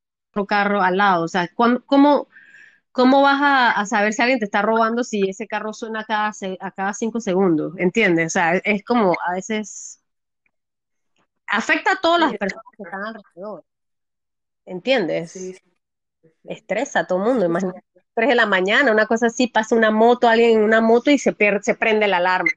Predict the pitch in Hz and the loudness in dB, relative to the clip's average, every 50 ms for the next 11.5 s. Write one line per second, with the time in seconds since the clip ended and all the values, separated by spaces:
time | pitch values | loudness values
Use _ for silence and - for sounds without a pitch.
0 | _ _ _ - 175 175 - 196 196 208 208 220 233 226 233 208 185 180 - - | _ _ _ -16 -16 -12 -12 -10 -8 -8 -6 -6 -6 -6 -4 -6 -6 -6 -6 -10
1 | 185 - - 196 - 196 185 190 190 190 190 190 202 220 226 220 - 180 170 165 | -8 -6 -6 -4 -4 -2 -2 0 0 0 0 0 0 -2 -2 -2 -2 -4 -4 -4
2 | - - - - 180 180 185 185 185 180 - - 190 180 185 180 185 - - - | -6 -8 -6 -4 -2 0 2 0 0 -2 -2 -2 0 0 0 0 -2 -6 -12 -14
3 | - - _ _ _ _ _ _ _ _ _ _ _ _ _ _ _ _ - 196 | -16 -18 _ _ _ _ _ _ _ _ _ _ _ _ _ _ _ _ 0 2
4 | 185 180 175 170 170 196 214 170 131 131 147 - _ _ _ _ _ _ _ _ | 2 4 4 4 4 4 4 2 2 -2 -6 -12 _ _ _ _ _ _ _ _
5 | _ _ _ _ 170 151 156 165 175 175 202 196 202 185 160 143 135 - 170 185 | _ _ _ _ -4 -2 0 0 0 0 0 0 0 0 -2 -2 -4 -6 -8 -8
6 | - - - 311 - - - 311 320 - _ - 294 - - - - - 180 160 | -10 -14 -14 -14 -14 -12 -10 -12 -12 -12 _ -14 -14 -14 -14 -16 -12 -10 -10 -8
7 | 180 202 226 208 208 185 151 170 165 175 185 185 196 196 190 196 190 185 170 160 | -8 -6 -6 -8 -8 -10 -12 -14 -14 -14 -14 -14 -14 -14 -14 -14 -16 -16 -16 -18
8 | 160 156 156 156 160 160 _ _ - - 170 170 170 165 - 175 165 170 170 165 | -18 -20 -20 -20 -20 -20 _ _ -16 -14 -10 -8 -8 -8 -10 -16 -16 -12 -10 -10
9 | 156 147 143 147 156 151 151 175 165 160 - 143 139 135 135 131 _ 143 143 143 | -10 -10 -12 -14 -14 -14 -12 -14 -14 -14 -14 -18 -20 -20 -20 -20 _ -16 -14 -14
10 | 139 135 135 131 131 131 131 135 147 156 175 185 196 190 - 165 160 156 156 156 | -14 -16 -14 -12 -14 -14 -14 -18 -20 -20 -20 -20 -20 -20 -20 -20 -20 -20 -20 -20
11 | - - 147 143 143 143 139 135 _ | -20 -20 -18 -16 -16 -18 -20 _ _